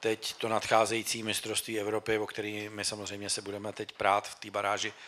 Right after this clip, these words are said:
s Portugalskem, na k tomu se asi dostanem, eh, tak ten, eh, ticketingový prodej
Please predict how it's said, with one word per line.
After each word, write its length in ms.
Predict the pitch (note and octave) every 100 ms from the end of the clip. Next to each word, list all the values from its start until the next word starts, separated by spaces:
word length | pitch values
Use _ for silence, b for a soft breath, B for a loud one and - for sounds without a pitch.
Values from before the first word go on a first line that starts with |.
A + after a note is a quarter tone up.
| B
s 60 | -
Portugalskem, 640 | G2+ F#2+ G#2 G2 - G#2
na 60 | G2+
k 80 |
tomu 120 | G2+ G2
se 100 | G2+
asi 200 | F#2 G#2
dostanem, 440 | F#2+ - G2 G#2
eh, 760 | - - - - - G#2+ G#2 G2+
tak 440 | G#2 - - - G2
ten, 280 | G#2+ G#2 G#2+
eh, 300 | G#2 G#2 G#2 -
ticketingový 640 | G#2+ A2+ G#2 G#2 G#2+ A2
prodej 560 | G#2 G#2+ G#2 G#2 G#2